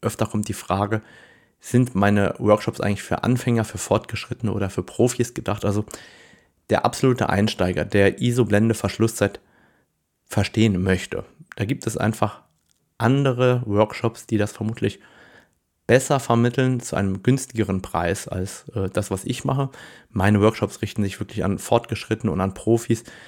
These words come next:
die schon etwas tiefer drin sind, die einfach, äh, wirklich nicht mehr sich über iso Blende Verschlusszeit so sehr unterhalten wollen, sondern die eben den nächsten Schritt machen wollen,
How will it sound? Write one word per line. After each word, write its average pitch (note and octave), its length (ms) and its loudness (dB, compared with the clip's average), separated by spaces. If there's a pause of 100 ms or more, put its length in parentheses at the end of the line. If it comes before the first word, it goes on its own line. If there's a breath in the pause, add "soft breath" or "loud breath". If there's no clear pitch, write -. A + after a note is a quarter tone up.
(320 loud breath)
die A#2+ 220 2
schon G#2 300 -2
etwas - 420 -4
tiefer C3+ 340 0
drin A#2 280 0
sind, A2+ 460 -2
die G#2 240 -2
einfach, G2 360 -6 (540 loud breath)
äh, G2+ 200 4 (300)
wirklich A2 600 -2
nicht B2 340 0
mehr A2 160 4
sich G#2 240 -4
über G2+ 420 -2
iso A2 280 2
Blende G#2+ 280 0
Verschlusszeit - 640 0
so - 120 -4
sehr A2 180 4
unterhalten G2+ 520 -2
wollen, G2 200 0 (320 loud breath)
sondern F#2+ 360 0
die G2+ 220 -4
eben G2 200 -2
den F#2+ 260 -2
nächsten A2+ 480 0
Schritt - 280 -4
machen G2+ 300 -2
wollen, G2 240 0